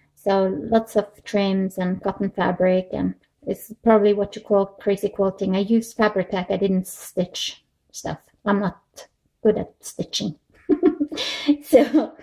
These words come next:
um, then I altered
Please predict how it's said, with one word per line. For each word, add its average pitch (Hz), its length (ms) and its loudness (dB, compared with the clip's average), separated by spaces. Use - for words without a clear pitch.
um, 269 520 0
then 311 260 6
I 233 120 -2
altered 240 680 -4